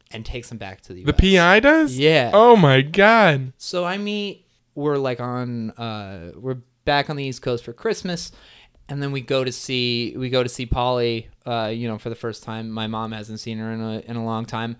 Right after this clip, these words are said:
Speaker 1: and all the kids are there, and I haven't seen these kids since I was four years old.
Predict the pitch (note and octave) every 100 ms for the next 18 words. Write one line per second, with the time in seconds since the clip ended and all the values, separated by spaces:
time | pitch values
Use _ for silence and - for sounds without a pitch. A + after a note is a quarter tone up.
0 | _ _ _ - A#2+ A#2+ A#2 A2+ A2+ -
1 | - C#3 C#3 F3 E3 C#3 A#2 A#2 B2+ C3+
2 | A#2+ - B2 A#2 - C#3+ C3+ C3 A2+ A2
3 | G#2+ G#2 - - B2+ A#2+ A2+ A2+ A#2+ C3+
4 | B2 G#2+